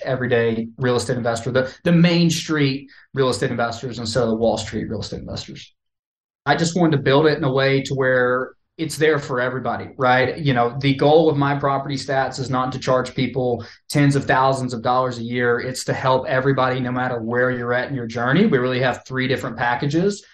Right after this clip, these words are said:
And the package is really built for wherever you are in your journey, from whether you're just starting out, just sign up. We have a package that's twenty-nine dollars a month, super affordable, and you get access to everything, all the way up to the person who,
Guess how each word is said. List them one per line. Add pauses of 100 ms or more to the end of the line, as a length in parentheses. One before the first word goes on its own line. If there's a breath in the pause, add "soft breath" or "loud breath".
(240 soft breath)
And
the
package
is
really
built
for
wherever
you
are
in
your
journey,
from
whether
you're
just
starting
out, (180 loud breath)
just
sign
up.
We
have
a
package
that's
twenty-nine
dollars
a
month,
super
affordable,
and
you
get
access
to
everything, (260 loud breath)
all
the
way
up
to
the (120)
person
who,